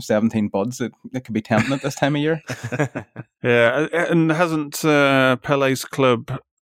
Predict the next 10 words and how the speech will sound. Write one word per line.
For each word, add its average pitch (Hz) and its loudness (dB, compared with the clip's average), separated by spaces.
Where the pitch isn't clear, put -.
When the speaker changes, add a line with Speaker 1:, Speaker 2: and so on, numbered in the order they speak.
Speaker 2:
Santos, - -4
they 127 0
published, 127 -2
uh, 113 4
like, 123 -8
a 101 -10
detailed 120 0
account 117 -4
explaining, 107 -4
uh, 101 -4